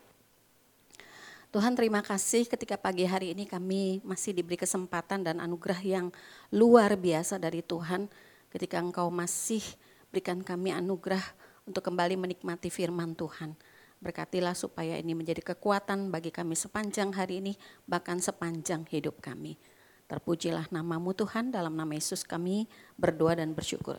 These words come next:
Amin. Silakan duduk Bapak Ibu. Bapak Ibu, mari kita, eh, membuka bagian firman Tuhan.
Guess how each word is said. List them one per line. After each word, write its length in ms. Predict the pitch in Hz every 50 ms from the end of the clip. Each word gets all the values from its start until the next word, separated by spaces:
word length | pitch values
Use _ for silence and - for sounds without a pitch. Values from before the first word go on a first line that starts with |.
| - - -
Amin. 320 | 139 151 156 160 147 147
Silakan 400 | 156 - - - 170 160 - 170
duduk 240 | 160 165 170 208 208
Bapak 240 | - 160 156 156 170
Ibu. 240 | 165 160 165 214 240 - - - - - - - - - - - - - - - -
Bapak 160 | 180 - 196
Ibu, 160 | 196 196 247
mari 240 | 247 254 233 220 220
kita, 560 | 226 214 - - 190 185 180 180 180 180 -
eh, 380 | - - - - - - 170 180
membuka 420 | 190 175 185 175 180 - - 190
bagian 400 | 196 185 165 165 170 175 180 180
firman 400 | - 247 254 269 277 247 226 220
Tuhan. 400 | - 170 160 - - 196 240